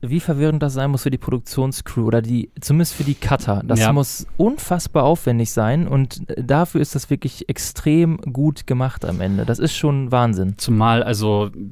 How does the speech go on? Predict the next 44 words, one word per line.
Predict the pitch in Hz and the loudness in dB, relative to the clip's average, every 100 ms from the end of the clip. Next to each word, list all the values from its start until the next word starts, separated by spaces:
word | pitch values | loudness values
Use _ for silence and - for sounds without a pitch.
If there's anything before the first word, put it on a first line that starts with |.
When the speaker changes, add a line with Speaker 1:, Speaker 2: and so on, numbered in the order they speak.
| 127 | -4
Speaker 2:
gut, | 127 123 | -2 2
wir | 110 113 131 | 2 0 0
kommen | 127 123 | 2 4
auf | 117 | 2
die | 139 | 0
Ästhetik | 117 - 131 147 | -2 0 0 0
der | - 117 | 0 2
Sendung | 120 123 | 4 4
vielleicht | - 120 117 | 2 0 0
eben | 135 113 | 0 0
auch | 113 | 0
noch | 117 104 | 0 -2
zu | - | -4
sprechen | - 120 110 | -2 -2 0
ausführlicher, | 139 123 139 127 120 135 110 | 0 0 0 2 2 2 0
aber, | 101 98 104 104 104 110 - | 0 0 4 4 4 2 2
ähm, | 110 104 101 104 101 98 | 2 4 4 2 0 -2
das | 101 | -2
ist | 131 | -2
eben | - 117 117 | 0 2 4
eine | 117 113 | 4 4
Sache, | 110 117 | 4 4
die | 107 | 4
mir | 107 107 | 6 4
doch, | 113 107 | 2 -2
äh, | - 110 107 | -2 0 2
sehr | 113 | 2
stark | - 107 - | 2 0 0
aufgefallen | 107 127 - 110 107 110 | -2 -2 0 2 2 0
ist. | 117 151 | -2 -4
Wir, | 143 117 | -4 0
wir | 110 | 0
haben | 104 113 110 131 | 2 4 4 2
einen | 120 113 107 | 2 2 2
ständigen | - 117 139 131 117 | 0 2 4 4 4
Wechsel | 123 - 131 | 2 2 0
zwischen | - 139 147 | 0 0 2
diesen | 135 139 | 2 2
verschiedenen | 139 - 127 117 117 | 0 -2 0 2 2
Ebenen | 117 147 | 0 0
und | 160 165 117 117 | 2 2 2 0
den | 113 | -2
verschiedenen | 117 127 107 107 | -2 -2 0 0
Schauplätzen | 120 117 - 127 - 143 | 0 0 2 2 2 0